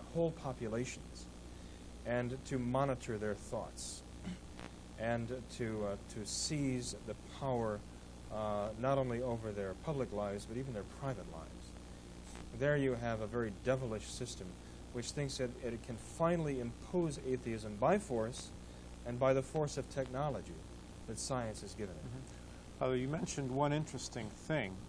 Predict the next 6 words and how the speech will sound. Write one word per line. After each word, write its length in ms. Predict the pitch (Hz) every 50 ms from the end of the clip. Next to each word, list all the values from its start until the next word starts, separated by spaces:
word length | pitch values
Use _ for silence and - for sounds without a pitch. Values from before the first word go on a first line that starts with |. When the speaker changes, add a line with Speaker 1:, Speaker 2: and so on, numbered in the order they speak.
| - - -
Speaker 2:
uh, 280 | 107 104 104 101 101 98 90 - - - - 117 117
namely 380 | 131 139 139 127 113 107 104 95
Huxley 380 | 127 127 127 - - - 127 120
and 140 | 107 101 98
Darwin. 340 | 104 107 123 131 120 95 95 - - - - - - - - - - - - - - - - - - - - -
And, 540 | 123 120 117 113 113 113 113 113 113 113